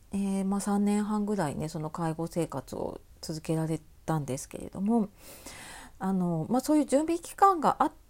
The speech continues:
たから、まあ、ある程度少しね、準備はできたっていうのもあるんだけれども、ただ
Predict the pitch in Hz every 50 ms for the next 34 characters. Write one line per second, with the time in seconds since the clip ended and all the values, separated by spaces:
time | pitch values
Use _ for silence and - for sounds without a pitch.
0 | - - - - 302 285 - - 208 190 208 208 214 208 190 180 - - 190 208
1 | 214 208 240 240 - 277 285 285 277 226 196 180 165 160 - - - - - -
2 | - - 196 190 180 175 190 185 180 220 226 214 196 175 160 160 170 185 190 190
3 | - - 170 160 160 - - 160 160 151 156 151 151 - - - 233 233 208 175
4 | 156 143 151 139 - - 147 143 147 143 143 - _ - - 147 147 156 175 180
5 | 175 151 - - - - - - - - - - - - - - - - - 285
6 | 302 - - -